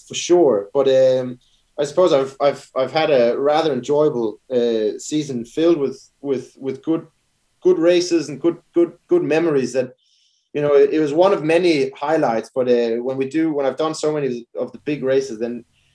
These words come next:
you know, I was, I was, I was pretty spoiled to choose between the highlights, but for sure, in terms of sort of the, the broader picture and the, if you look at it from an historical perspective, then have, being able to say you took part in, in the first,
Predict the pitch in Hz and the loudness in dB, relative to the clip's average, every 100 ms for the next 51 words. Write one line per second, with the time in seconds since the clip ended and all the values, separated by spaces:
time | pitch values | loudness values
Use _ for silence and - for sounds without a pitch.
0 | _ 123 123 117 113 - 117 - 120 113 | _ -6 -2 -2 -2 -6 -6 -4 -6 -6
1 | 165 143 - - 147 151 147 - - 147 | -6 -8 -8 -4 0 0 -2 -10 -6 -6
2 | 147 - 135 123 113 - _ 120 127 131 | -6 -8 -6 -6 -8 -14 _ -10 -4 0
3 | 113 104 131 123 143 139 175 180 185 165 | -2 -4 -6 -8 -8 -2 2 6 6 6
4 | - - _ _ _ - 156 - 185 196 | 2 -8 _ _ _ -8 -8 -2 2 2
5 | 190 160 - 165 143 117 - 123 _ 135 | 2 -4 -2 -2 0 -4 -10 -14 _ -16
6 | - 147 165 165 135 151 147 127 117 113 | -4 2 4 4 0 -4 -6 -6 -6 -6
7 | 110 - - 120 120 120 113 139 147 135 | -8 -12 -14 -14 -8 -6 -4 -2 0 0
8 | 123 120 127 120 - - - 147 151 151 | 0 -2 -6 -6 -10 -18 -4 2 2 2
9 | 139 127 - - 127 123 120 98 120 123 | -4 -6 -14 -8 -4 -4 -6 -4 -2 -4
10 | 123 _ _ _ _ _ _ _ - 147 | -10 _ _ _ _ _ _ _ 0 0
11 | - - 151 147 165 170 - 160 156 165 | -2 -8 -2 6 6 6 4 2 2 -2
12 | 156 151 147 143 135 127 123 127 123 - | -8 0 4 4 2 -2 -6 -6 -8 -2
13 | 143 139 - | 0 0 -4